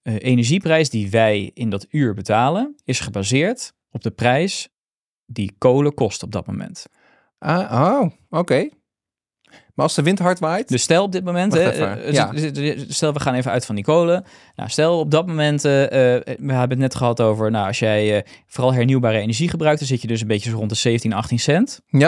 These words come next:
Speaker 1: Maar op het moment dat je die kolen gebruikt, zit je misschien wel rond de dertig, vijfendertig. Laten we even zeggen dertig cent,
Speaker 2: Ja.
Speaker 1: makkelijk rekenen.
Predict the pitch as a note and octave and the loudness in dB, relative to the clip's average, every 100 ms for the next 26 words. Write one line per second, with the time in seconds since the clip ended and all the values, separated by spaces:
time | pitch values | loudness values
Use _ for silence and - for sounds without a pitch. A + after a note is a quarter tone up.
0 | - - - - - _ _ _ C3 B2 | 2 -8 -20 -20 -20 _ _ _ -2 0
1 | C3 B2 A#2+ C#3+ F#3+ F3+ - G2 C3 - | 2 2 0 2 2 2 2 2 2 -2
2 | - A#2 G#2 B2+ D#3 - - - G2 G#2+ | -6 -4 0 0 0 -2 -10 -6 -2 0
3 | A2+ G#2 B2+ B2+ G#2+ B2+ C#3 D3 C#3 B2 | 0 -4 -2 0 0 0 2 2 2 0
4 | F#2+ - - - B2 D3 D3 C#3+ C#3+ C#3+ | -2 -4 -14 -4 0 2 2 0 -2 0
5 | C3+ B2 A#2 - - - E3+ B2 A2 - | 0 2 0 -2 -8 0 2 4 2 0
6 | G#2+ A2+ G#2 - - | -4 -4 -4 -6 -12